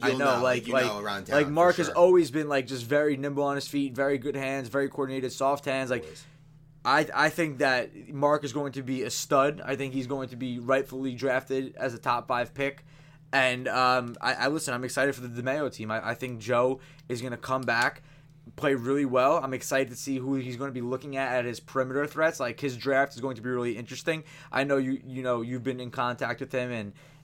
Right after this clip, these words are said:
Speaker 1: and there, there's, there's some, there's a few tricks up, up some sleeves. I think there's, there's a few things that are, that are, are, um,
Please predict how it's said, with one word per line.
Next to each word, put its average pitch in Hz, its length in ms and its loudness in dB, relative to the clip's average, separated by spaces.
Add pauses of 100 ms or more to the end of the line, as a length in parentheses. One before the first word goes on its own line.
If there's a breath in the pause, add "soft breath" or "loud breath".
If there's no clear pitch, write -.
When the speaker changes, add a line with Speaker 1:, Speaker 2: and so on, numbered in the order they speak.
Speaker 1:
and 123 320 -8
there, 180 140 4
there's, 214 180 -2
there's 208 140 -4
some, 220 220 -2
there's 190 160 2
a 220 40 0
few 254 200 2
tricks 240 400 0
up, 202 220 0
up 190 160 8
some 185 180 -6
sleeves. 185 460 2
I 170 100 4
think 170 200 -2
there's, 170 300 0 (240 loud breath)
there's 170 160 0
a 175 40 2
few 214 220 2
things 190 360 4
that 180 160 8
are, 175 80 4
that 156 180 4
are, 143 300 4
are, 139 340 4
um, 113 400 2